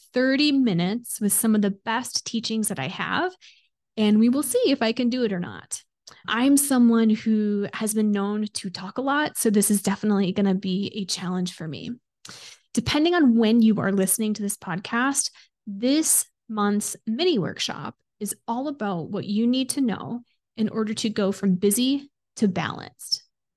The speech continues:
So if you're interested in this, head on over to anna havaliana dot com,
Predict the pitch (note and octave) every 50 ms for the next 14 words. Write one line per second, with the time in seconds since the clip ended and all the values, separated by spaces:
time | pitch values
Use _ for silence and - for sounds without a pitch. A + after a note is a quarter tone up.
0 | _ _ _ _ _ _ _ - - G#3+ F3+ - G#3 - - A3 G#3 - - C4+
1 | D4 D4 D4+ C#4+ - - G3 D3+ - F3+ - - - - - - - - - A#3
2 | A#3+ B3+ C4 C4+ C4 C4 B3+ C4 B3+ B3 - A#3 - - G#3 A3 A3 A3+ A3+ -
3 | C4+ B3 C4+ C4+ B3+ A3+ A3+ A3+ A3 G3+ G3+ F#3+ - - - - - G3 F#3+ G3
4 | A3 C4 C#4+